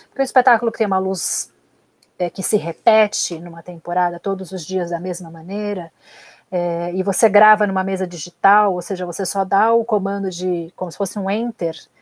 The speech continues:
vai pra próxima, vai pra próxima. É muito fácil imaginar um operador se desconcentrar do, do que tá acontecendo em cena, porque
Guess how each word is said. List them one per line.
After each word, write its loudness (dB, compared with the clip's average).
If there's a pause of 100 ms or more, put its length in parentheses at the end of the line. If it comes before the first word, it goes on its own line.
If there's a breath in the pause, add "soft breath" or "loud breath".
(400)
vai 6
pra 0
próxima, 2
vai 0
pra -4
próxima. -6 (300 soft breath)
É 2
muito 0
fácil 4
imaginar 0
um -2
operador 2
se -8
desconcentrar 2 (720)
do, -6
do -2
que -16
tá 6
acontecendo -4
em -6
cena, -6 (500 soft breath)
porque 0